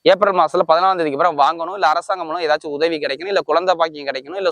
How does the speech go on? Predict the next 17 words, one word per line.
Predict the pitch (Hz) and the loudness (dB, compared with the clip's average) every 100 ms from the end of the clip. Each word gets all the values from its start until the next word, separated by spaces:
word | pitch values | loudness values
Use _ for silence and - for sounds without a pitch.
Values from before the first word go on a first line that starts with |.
| - | -2
சுபகாரியம் | 170 175 165 143 135 | 0 2 0 -2 -4
பண்ணணும், | 135 143 185 _ _ _ - | -4 -6 -10 _ _ _ -2
இல்லைன்னா | 170 214 226 | 2 4 4
ஒரு | 180 151 139 135 127 123 - 170 | 2 0 -2 -6 -6 -8 0 4
இடம் | 214 | 4
விட்டு | 208 196 | 2 2
இடம் | 180 160 | 2 0
வெளிநாடு, | 170 180 170 | -2 -2 -2
வெளியூர் | 160 156 139 - | -2 -4 -6 -2
போகணும் | 151 151 139 | -2 0 -2
அப்படிங்கிற | 139 139 131 | -2 -2 -2
அமைப்பு | 156 175 156 147 | -2 -8 -2 0
நிறைய | 175 190 | 2 0
பேருக்கு | 180 160 | -2 -4
வரும் | 143 135 | -4 -4
பாருங்க. | 131 151 196 _ _ _ - | -4 -2 -4 _ _ _ -2
நிறைய | 165 180 | 2 2